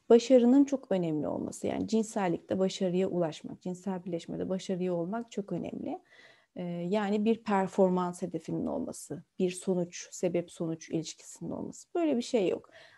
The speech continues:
Aslında cinsellik, cinsel birleşme ya da cinsel aktiviteler hazzı paylaşmak için yaşanan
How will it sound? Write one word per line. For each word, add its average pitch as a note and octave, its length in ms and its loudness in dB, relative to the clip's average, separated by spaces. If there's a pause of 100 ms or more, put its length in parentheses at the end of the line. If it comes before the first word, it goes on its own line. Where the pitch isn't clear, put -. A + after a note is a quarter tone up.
(120)
Aslında A3 300 -2
cinsellik, G#3+ 840 -2 (300)
cinsel F#3+ 460 -2
birleşme E3 500 -2
ya E3+ 60 -8
da E3 100 0
cinsel F3+ 440 0
aktiviteler E3+ 600 -4
hazzı C4 400 2
paylaşmak A#3 640 2
için E3 340 -4 (140)
yaşanan - 440 -6